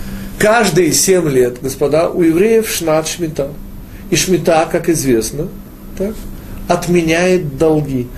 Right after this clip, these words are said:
В частности, каждый еврейский раб, который вследствие долга был вынужден быть работником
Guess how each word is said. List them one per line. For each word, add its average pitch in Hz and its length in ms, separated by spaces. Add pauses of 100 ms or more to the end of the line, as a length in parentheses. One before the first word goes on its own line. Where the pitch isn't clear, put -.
(240)
В - 80
частности, 151 760 (380)
каждый 175 540
еврейский 143 500
раб, 85 240 (680)
который 147 520
вследствие 147 840
долга 123 580
был 135 320
вынужден 123 540
быть 147 240 (100)
работником 147 1040